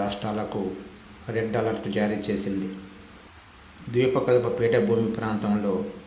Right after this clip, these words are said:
తూర్పు వైపున ఒరిస్సా, ఛత్తీస్గఢ్, తెలంగాణ,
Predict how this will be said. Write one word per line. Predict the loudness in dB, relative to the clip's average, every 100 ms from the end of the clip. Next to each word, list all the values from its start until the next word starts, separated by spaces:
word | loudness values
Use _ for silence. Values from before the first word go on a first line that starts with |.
| -20 -4
తూర్పు | 2 2 2 2 4
వైపున | 4 2 0 0 -2 -6 -12 -18 -18 -8 -4
ఒరిస్సా, | -2 -2 -2 0 0 0 -6 -14 -18 -20 -12
ఛత్తీస్గఢ్, | -6 -4 -4 -4 0 0 0 -4 -12 -16 -20 -20 -20 -20 -20 -20 -12 0
తెలంగాణ, | 2 2 2 0 0